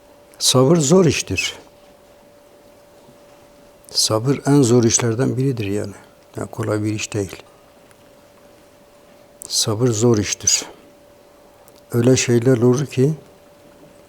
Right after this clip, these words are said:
bir geceye sabretmek bir ömür kadar insanda ya müsbət, ya mənfi təsir yapar. Hüseyin Üzmez'in, Allah rahmet etsin,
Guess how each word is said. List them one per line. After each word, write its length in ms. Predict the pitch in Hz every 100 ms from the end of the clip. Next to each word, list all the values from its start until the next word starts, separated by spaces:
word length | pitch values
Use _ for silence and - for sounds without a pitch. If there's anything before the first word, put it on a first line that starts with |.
| _ _ _ _ - - - _ _
bir 300 | 117 120 143
geceye 520 | 123 120 104 117 110
sabretmek 800 | 104 - 123 123 110 107 - 131 131
bir 320 | 120 127 131 -
ömür 320 | - 117 139 127
kadar 360 | 123 107 127
insanda 600 | 113 107 - 104 117 147 165 - - - - -
ya 180 | 104 113
müsbət, 520 | 120 117 - 143 135 120
ya 140 | 120
mənfi 460 | 113 113 - 135 143 -
təsir 320 | 123 - 120
yapar. 440 | 113 - 101 - - - _ _ _ _ _ _ _ _ _ - _ _ _ - _ - - - - - - - - 285 _ - - 285 285 294 - _ 285 571 587 587 - _ _ - - - - - - - - _ -
Hüseyin 320 | - 127 127
Üzmez'in, 520 | 120 110 127 117 151
Allah 280 | 123 123 123
rahmet 380 | 123 127 147 147
etsin, 360 | 127 - 117